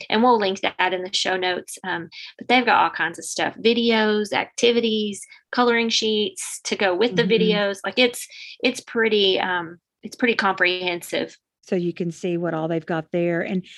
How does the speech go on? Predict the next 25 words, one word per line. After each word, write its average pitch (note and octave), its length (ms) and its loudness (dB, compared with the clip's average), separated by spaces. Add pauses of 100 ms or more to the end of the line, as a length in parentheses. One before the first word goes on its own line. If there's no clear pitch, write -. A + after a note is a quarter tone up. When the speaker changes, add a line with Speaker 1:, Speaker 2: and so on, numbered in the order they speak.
(140)
Speaker 2:
you B3+ 80 0
know, B3+ 100 2
we B3 220 0
would G4+ 160 2
Speaker 1:
Mm-hmm. G4 80 0
Speaker 2:
love E4+ 200 0
to C4+ 140 0
hear A3 220 2
from F3+ 260 -4
you. F3+ 580 -2 (380)
Like, G#3 160 0
what B3 360 2
are D#4+ 40 4
Speaker 1:
Yeah. C#4 180 6
Speaker 2:
some F4+ 100 4
of D#4+ 60 2
the D#4+ 140 2
things A#3 340 0
that G#3 180 -2
you A3+ 360 0
do G#3+ 280 0
in G3 180 2
your A3+ 240 2
home F3+ 540 -4 (680)
uh, F#3+ 420 -2